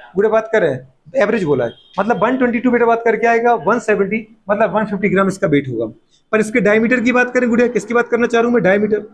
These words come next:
मतलब अगर किडनी को आप देखो तो दीदी बात इसकी जो लेंथ मिलेगी ना, वो मिलेगी बेटा बात करें कितना आपको, जल्दी बोलो, दस से बारह centimeter, दस से बारह centimeter। अभी क्या भी याद करना है,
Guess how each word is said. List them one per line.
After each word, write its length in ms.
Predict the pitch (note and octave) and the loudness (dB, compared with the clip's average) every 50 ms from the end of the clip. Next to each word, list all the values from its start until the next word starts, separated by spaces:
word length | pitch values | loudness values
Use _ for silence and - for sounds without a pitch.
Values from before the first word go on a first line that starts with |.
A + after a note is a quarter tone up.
| - _ _ _ _ G3+ | -20 _ _ _ _ -4
मतलब 220 | A3+ G#3+ B3+ B3 | -2 0 0 0
अगर 160 | B3+ A#3+ B3+ - | 0 -2 -2 -2
किडनी 260 | A#3 A3+ G3 B3 A#3+ | 0 0 2 0 0
को 140 | A#3+ B3 A#3+ | 0 0 -2
आप 100 | F#3 D#3+ | 0 -2
देखो 340 | F#3 F#3+ - - C#3+ B2 - _ _ _ _ - | -2 -2 -2 -10 -12 -14 -16 _ _ _ _ -2
तो 60 | G#3+ | -2
दीदी 180 | A3+ A#3 B3 | 0 0 2
बात 180 | A#3 A#3+ A#3+ A#3+ B3 | 0 0 0 0 -2
इसकी 200 | A#3 A#3 - A#3 | -4 -2 -2 0
जो 80 | A#3 A#3 | 0 2
लेंथ 280 | F#3+ F#3 G#3+ A3+ G#3+ | 2 2 2 2 2
मिलेगी 260 | G#3+ G#3 G3+ A3 G#3+ A#3+ | 0 0 0 0 0 0
ना, 100 | C4 C4 | -2 -2
वो 180 | A#3 F3+ G#3 G#3+ | 0 0 0 2
मिलेगी 220 | A3 A3+ A3 A3+ | 0 0 0 -2
बेटा 160 | G#3+ A#3 A#3 A3+ | -2 -2 0 2
बात 180 | A#3 A3+ A3+ - | 0 0 2 0
करें 140 | A3 G#3+ | -2 0
कितना 220 | F#3 G#3+ G#3+ A3 A#3+ | 0 -4 -2 0 -2
आपको, 200 | A3+ A3+ - A3 | -2 -2 -2 -2
जल्दी 200 | F3+ A3 A3 A3+ | -2 0 0 2
बोलो, 240 | G#3+ A3+ B3+ - - _ _ _ _ _ _ _ _ | 0 0 0 -2 -10 _ _ _ _ _ _ _ _
दस 320 | D3+ C#3+ G#3 G#3+ G#3+ - - | -2 -2 -2 -2 -2 -4 -2
से 160 | C4 C4+ C#4 C#4 G3+ | 0 0 2 0 0
बारह 260 | E3 F#3+ F#3+ F#3+ G#3 G3 | 2 2 2 2 2 0
centimeter, 600 | - F3 D#3 C#3 - C3+ C3 C3 C3+ C3+ A#2+ A#2 - _ _ _ _ - | -2 -8 -8 -8 -8 -8 -8 -8 -6 -8 -10 -10 -12 _ _ _ _ -4
दस 200 | F3 G#3 - - | -2 -2 -2 -2
से 120 | - A#3+ C4 D4+ D4+ - _ _ - | -2 -2 -2 -2 -4 -10 _ _ -2
बारह 360 | D3+ F3+ F#3 F#3 G3+ G#3+ G#3 - | 0 2 2 2 2 0 -2 -6
centimeter। 500 | - - G3 G3 G3 G#3 G3 F#3 - D#3 - | -8 -2 -2 0 0 0 0 0 -2 0 0
अभी 200 | F#3 F#3 A3+ A3+ | 0 0 2 0
क्या 100 | B3+ B3 | 0 0
भी 120 | B3 A#3 | 2 0
याद 140 | A#3+ A#3 A#3+ | 0 0 0
करना 220 | - A3 A3 A3 | -2 -2 -2 -2
है, 120 | A3+ A3 | -4 -6